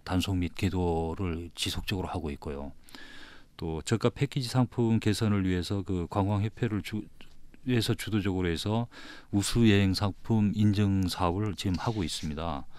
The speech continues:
그리고 이제 손객 수수료의 투명화를 조기에 정착하기 위해서 이제 클린 카드제도 도입하고 있고요.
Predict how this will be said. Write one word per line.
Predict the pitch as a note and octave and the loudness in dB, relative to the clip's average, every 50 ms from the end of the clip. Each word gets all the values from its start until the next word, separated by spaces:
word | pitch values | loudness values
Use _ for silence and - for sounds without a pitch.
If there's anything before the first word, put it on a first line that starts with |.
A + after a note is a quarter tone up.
| - - - - - - - - - - - - | -10 -10 -10 -10 -10 -10 -10 -12 -12 -14 -14 -8
그리고 | - G#2 G#2 G#2 A#2 | -4 -2 0 2 2
이제 | A2+ G2 G#2+ G#2 G2 F#2+ F#2 F2 F2 F2 | 2 2 2 2 2 2 2 2 0 0
손객 | E2+ - - B2+ B2 A#2+ B2+ A2 | -2 -2 0 2 2 2 2 0
수수료의 | - - C#3 B2 - - C3+ A#2 B2+ B2 B2 A#2+ A#2+ A#2+ A#2+ A#2 A2 - | 0 -2 -4 -4 -4 -4 -2 0 2 2 4 4 4 2 2 2 0 -2
투명화를 | - - - C3+ B2+ B2 A#2+ A#2+ A2+ G#2+ A2+ A2 A2 A2 A2 G#2+ G#2+ G#2+ G#2+ G#2+ G#2+ A2+ A#2 A2+ G#2+ G#2 G2+ F#2 F2 | -6 -6 0 2 4 4 4 4 2 2 0 0 0 0 0 0 0 0 0 0 0 0 0 0 0 0 0 -2 -2
조기에 | - - G2 F#2 F#2+ A2+ G#2+ | -4 -4 -2 0 0 0 0
정착하기 | - - G#2+ F#2+ - A2 G2 - G#2+ F#2 F2+ G2 | 0 0 -2 -2 -4 -6 -6 -4 -4 -4 -2 -2
위해서 | F#2+ F2+ F2 E2+ - G2 F#2+ G2 G2 G2 G2+ - - - - - - - - - - - | -2 -2 -2 -4 -4 -4 -4 -4 -4 -6 -8 -10 -14 -18 -18 -18 -20 -20 -20 -20 -12 -8
이제 | F2+ E2 | -8 -8
클린 | - - - C3+ B2 A#2 | -6 -4 -2 0 0 0
카드제도 | G#2+ - - G2+ G#2 G2+ F2+ - F#2+ F2+ F2 E2+ E2 D#2+ D#2+ D#2+ D2+ - E2 D2+ | -2 -4 -4 -2 -2 -2 -2 0 -2 -2 0 0 -2 -2 -4 -4 -4 -4 -4 -4
도입하고 | - - F#2 F2 D#2 - - - F#2 D#2+ E2 D#2 | -2 -2 -2 -2 -2 -4 -8 -8 -8 -6 -6 -8
있고요. | C#2+ - D2+ C#2+ C#2 C#2 C2+ C2+ | -8 -8 -10 -10 -10 -10 -10 -12